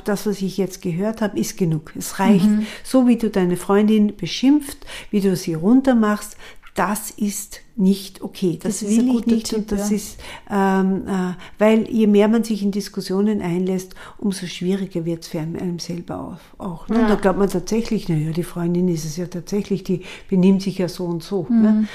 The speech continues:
Speaker 1: Also
Speaker 3: Ja.
Speaker 1: da passiert dann wieder diese Opfer-Täter-Umkehr.
Speaker 3: Ja.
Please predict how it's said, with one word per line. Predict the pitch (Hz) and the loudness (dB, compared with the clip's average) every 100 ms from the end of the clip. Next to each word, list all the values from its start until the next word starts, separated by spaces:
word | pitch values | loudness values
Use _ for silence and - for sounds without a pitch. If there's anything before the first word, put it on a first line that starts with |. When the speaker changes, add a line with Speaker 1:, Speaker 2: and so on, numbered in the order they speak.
| - | -6
Speaker 1:
Also | 220 214 | -2 2
Speaker 3:
Ja. | 233 | 2
Speaker 1:
da | 233 | 2
passiert | 233 - 247 247 | -2 2 0 2
dann | 240 214 | 2 4
wieder | 254 285 269 | 4 6 4
diese | - 170 185 175 - | 0 -4 -2 -4 -2
Opfer-Täter-Umkehr. | - - - 180 170 165 170 175 165 160 165 165 - - - 214 | -6 -6 -6 -4 -6 -6 -8 -6 -8 -8 -12 -14 -16 -20 -16 -8
Speaker 3:
Ja. | 214 | -6